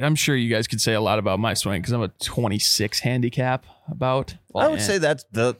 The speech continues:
Speaker 2: I know that's the max for our league, but I think that's probably accurate for you.
Speaker 1: Yeah, I went out and I shot a ninety-seven last week on a simulator round, which is twenty-six <laughs> on the nuts, isn't it?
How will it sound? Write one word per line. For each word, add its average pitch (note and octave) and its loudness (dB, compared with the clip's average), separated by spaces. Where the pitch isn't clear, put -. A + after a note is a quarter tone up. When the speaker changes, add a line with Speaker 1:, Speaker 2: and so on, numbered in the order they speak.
Speaker 2:
I G2+ 2
know B2+ 2
that's A#2 2
the G#2 0
max F2 2
for G2+ 0
our E2 2
league, D#2+ 0
but E2+ 2
I E2+ 4
think G2 0
that's D#2+ 0
probably D2 0
accurate C2 -4
for C2+ -10
you. C#2+ -2
Speaker 1:
Yeah, E3+ 0
I C#3 0
went C#3+ 2
out C3+ 2
and C3+ 0
I C3 2
shot A#2+ 0
a A#2 0
ninety-seven G#2 0
last - -4
week - -6
on F2+ -2
a G2 -2
simulator G#2+ -2
round, F2 -2
which A2 -4
is - -2
twenty-six - -2
<laughs> - -
on B2 0
the B2 0
nuts, B2+ -2
isn't A#2 -2
it? C3+ -4